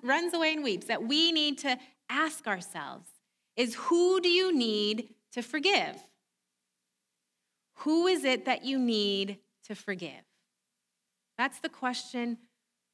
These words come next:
that we're leaving this message with. That we all probably need to forgive our parents at some point, even if we have a great relationship with them, even if we had a good childhood, they all fell short in some way.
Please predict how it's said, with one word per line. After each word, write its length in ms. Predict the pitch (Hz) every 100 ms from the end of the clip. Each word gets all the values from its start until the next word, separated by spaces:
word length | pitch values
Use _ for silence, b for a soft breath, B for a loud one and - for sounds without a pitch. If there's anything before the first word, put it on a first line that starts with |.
| _
that 140 | 202
we're 160 | 202 202
leaving 600 | 190 190 175 180 175 175 -
this 160 | 180
message 480 | 180 165 - 175 165
with. 120 | 156 - _ _ _ _ _ _ _ _ _ _ _ _ _ _ _ _
That 140 | 269 285
we 100 | 339
all 380 | 381 415 370
probably 540 | - - 302 311 285 277
need 200 | 262 262
to 80 | 277
forgive 300 | 247 233 247
our 140 | 294
parents 440 | 294 208 180 175 -
at 160 | -
some 200 | 185 180
point, 380 | 180 180 185 247 _ _ _ _ _
even 240 | 247 285
if 200 | 285 285 - _
we 120 | 240
have 120 | 240
a 40 | 220
great 300 | 202 226 220
relationship 800 | 254 233 233 240 226 - 220 -
with 200 | 220 220
them, 360 | 220 214 220
even 260 | 233 240 247
if 180 | 240 247
we 100 | 233
had 160 | 226
a 60 | 240
good 200 | 240 233
childhood, 640 | - 214 220 220 226 214
they 120 | 247 -
all 300 | 294 330 339
fell 320 | - 320 320
short 560 | 311 - 233 226 226 220
in 100 | 220
some 340 | 247 240 254
way. 420 | 240 165 160 196